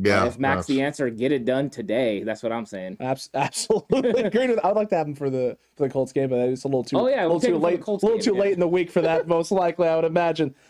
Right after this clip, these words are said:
Speaker 3: Uh, look, the, one of the last things I wanna talk to you about was,
Speaker 1: Mm-hmm.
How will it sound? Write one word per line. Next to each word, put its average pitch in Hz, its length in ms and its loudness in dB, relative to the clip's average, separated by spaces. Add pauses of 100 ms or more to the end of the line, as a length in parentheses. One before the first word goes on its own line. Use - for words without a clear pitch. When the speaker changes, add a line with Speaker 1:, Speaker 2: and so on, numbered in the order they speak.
(140)
Speaker 3:
Uh, 170 160 2
look, 180 240 0
the, 170 120 4
one 165 180 -2 (180)
of 226 40 2
the 196 60 2
last 180 220 0
things 160 120 0
I 160 40 4
wanna 147 160 2
talk 135 200 2
to - 60 -4
you 135 80 2
about 127 280 0
was, 117 260 -2 (140)
Speaker 1:
Mm-hmm. 113 180 -4